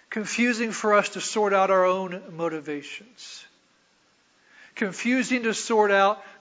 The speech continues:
who is truly a follower of Christ and who is not.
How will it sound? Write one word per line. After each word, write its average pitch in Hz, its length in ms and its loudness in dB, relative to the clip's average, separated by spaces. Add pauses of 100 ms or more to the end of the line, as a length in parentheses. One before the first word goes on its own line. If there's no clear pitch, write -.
(120)
who 226 260 -2
is 185 260 2
truly 214 720 2
a 185 140 -2
follower 190 380 6
of 170 140 -2
Christ 185 600 2 (2250)
and 156 100 -12
who 170 180 -4
is 156 160 -6
not. 151 320 -8